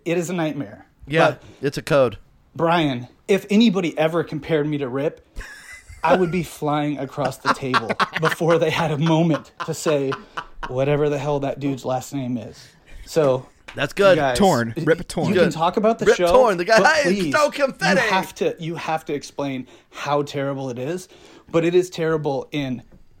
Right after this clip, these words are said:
Speaker 1: one of the most amazing ways that I
Speaker 3: See?
Speaker 1: can ever explain. And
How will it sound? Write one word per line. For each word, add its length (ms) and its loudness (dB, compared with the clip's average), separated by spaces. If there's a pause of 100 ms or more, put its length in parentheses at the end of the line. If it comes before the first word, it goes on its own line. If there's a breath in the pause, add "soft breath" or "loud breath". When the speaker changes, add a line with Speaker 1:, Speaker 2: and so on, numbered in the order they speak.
(120)
Speaker 1:
one 220 2
of 80 -2
the 100 0
most 280 -2
amazing 400 -4
ways 340 -6 (160)
that 160 2
I 80 2
Speaker 3:
See? 60 -2
Speaker 1:
can 100 -2
ever 200 -4
explain. 480 -10 (460 soft breath)
And 360 -4